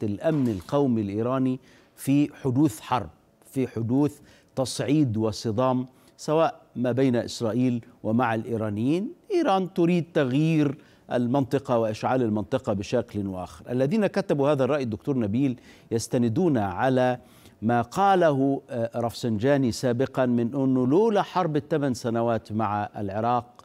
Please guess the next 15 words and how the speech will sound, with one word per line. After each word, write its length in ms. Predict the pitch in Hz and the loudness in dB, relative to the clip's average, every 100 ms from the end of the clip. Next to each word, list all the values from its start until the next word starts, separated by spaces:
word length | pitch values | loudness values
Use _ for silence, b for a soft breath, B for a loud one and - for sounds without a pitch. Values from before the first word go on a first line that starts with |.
| b b b 107 | b b b -2
ما 340 | 135 170 170 | 2 2 2
ظل 420 | 123 151 151 123 | 0 0 2 0
هذا 400 | 113 110 131 120 | -2 -2 -2 -2
النظام 480 | 110 107 101 117 117 | -2 -2 -2 0 -2
قائما 540 | - 113 104 131 120 | -2 -6 -4 -4 -2
بشكل 640 | 120 113 98 123 117 107 101 | -2 -4 -4 -6 -6 -6 -6
أو 120 | 113 | -6
بآخر، 500 | 101 98 87 - 82 b b - | -6 -8 -12 -16 -20 b b -4
لأنه 460 | 131 170 151 143 143 | 0 2 2 2 2
الإيرانيين 600 | 117 131 127 117 135 127 | 0 0 2 2 2 0
توحدوا 600 | 113 98 - 123 117 107 | -2 -4 -4 -2 -2 -2
حول 420 | - 117 117 110 b b | -2 -2 0 -4 b b
رأي 280 | 117 131 123 | -2 -2 -2
واحد 420 | 117 131 - 131 | -2 -2 -2 -4
وهو 320 | 135 143 147 | 0 2 2